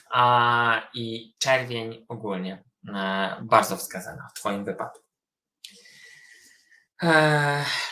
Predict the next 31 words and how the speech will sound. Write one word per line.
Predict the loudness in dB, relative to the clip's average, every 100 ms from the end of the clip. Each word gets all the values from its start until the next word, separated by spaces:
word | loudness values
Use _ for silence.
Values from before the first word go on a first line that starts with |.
| -6
czy | -4
coś | 0 -2
jeszcze? | -2 -2 -4
Tak | -4
się | -6 -6
zastanawiam, | -10 -8 -8 -8
czy | -8
jeszcze | -6 -8
coś | -6 -6
ci | -6
powiedzieć | -10 -10 -10 -10 -10
a | -12
propos | -18 -18 -14
tego. | -10 -10 -4
No, | 2 2 0 -14
pokazuje | -6 -4 -2 -2
się | -2
dość | -2 -4
intensywny | -6 -6 -6 -4 -8 -8 -12 -16 _
ten | -14 -10
wrzesień | -10 -10 -8
dla | -8 -8
ciebie, | -8 -8 -10 -12
droga | -10 -8 -6
rybo. | -6 -6 -8 _ _ _ _ _ _ _ _ _ _ _ _ _ _ _ _ _ _ _ _
Ale | -4 -2
wrzesień, | -2 -4 -4 -6
który | -4 -2 -4 -8 _ -16 -16 _ _ -10
zostanie | -6 0 2 2 2
zakończony | 0 -2 -2 -2 -4
słowami: | -4 -2 -2 -2 -6 -10